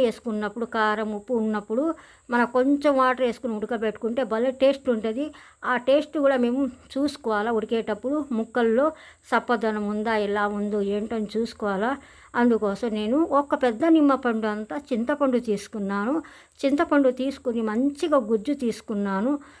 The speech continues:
చూడండి, ఆ గుజ్జు కూడా వేసుకోవటానికి నేను చూసుకుంటున్నాను. ఆ ముక్కలు ఎలా ఉన్నాయి, ఎంత మాత్రం దాంట్లో వాటర్ ఉంది అని చూసుకుంటున్నాను. సరిపడినట్టుగా ఉంది. ఇప్పుడు నేను చింతపండు రసం కూడా వేసేస్తున్నాను. చింతపండు పులుపు మాత్రం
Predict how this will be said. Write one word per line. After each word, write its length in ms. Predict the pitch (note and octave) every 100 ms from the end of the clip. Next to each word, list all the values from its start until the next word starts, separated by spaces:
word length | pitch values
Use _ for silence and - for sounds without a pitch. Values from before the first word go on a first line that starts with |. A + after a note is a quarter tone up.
| _ -
చూడండి, 320 | C4+ A#3 B3
ఆ 100 | A#3
గుజ్జు 300 | G#3+ A#3 A3+ D#4+
కూడా 120 | D4+
వేసుకోవటానికి 680 | A#3 A3 - A#3+ A3+ A3 G#3+
నేను 140 | G#3 G3+
చూసుకుంటున్నాను. 880 | B3+ - B3 A3 G#3 G#3 G3 A#3+ D4 - - - -
ఆ 100 | B3
ముక్కలు 380 | A#3 B3 D4+ C#4
ఎలా 220 | A#3+ A#3
ఉన్నాయి, 320 | A3+ A3 A3+
ఎంత 280 | A3+ A3+ A#3+
మాత్రం 460 | A#3+ A#3+ A#3+ A#3+ G#3+
దాంట్లో 300 | G#3 G3+ G#3+
వాటర్ 280 | G#3 G#3+
ఉంది 220 | A#3 G#3 G#3+
అని 160 | A3 -
చూసుకుంటున్నాను. 920 | B3 B3 C4 A3+ G3+ G3 G3+ G3+ C#4 D4+ - - -
సరిపడినట్టుగా 960 | B3+ B3 C#4+ D#4+ C#4 A3+ A3 G3+ A#3 A3+
ఉంది. 340 | G3+ G3 G3 C#4+ D#4+
ఇప్పుడు 180 | - A#3+
నేను 160 | G#3+ G3+
చింతపండు 400 | A#3+ C#4+ C#4+ B3
రసం 360 | A3 F#3+ G3 B3
కూడా 160 | B3+
వేసేస్తున్నాను. 880 | A3+ G#3+ G#3+ G3+ A#3 G3+ G#3 A3 D#4+ E4 - - - D4
చింతపండు 720 | D4 E4+ D#4+ D4+ C#4+ C4+ C4
పులుపు 360 | C4 C#4+ D4+
మాత్రం 400 | D4 A#3+ A3+ A#3